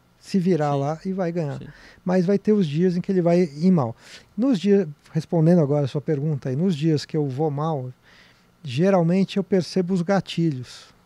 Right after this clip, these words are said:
Speaker 1: as coisas que me levam a ficar puto da vida, assim.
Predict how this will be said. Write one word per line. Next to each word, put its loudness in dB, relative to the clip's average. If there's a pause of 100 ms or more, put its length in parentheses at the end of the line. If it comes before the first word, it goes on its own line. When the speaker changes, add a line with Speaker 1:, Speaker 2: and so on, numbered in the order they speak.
(160)
Speaker 1:
as -10
coisas -2
que -4
me 2
levam 0
a -2
ficar -6 (800)
puto -2
da -8
vida, -8
assim. -10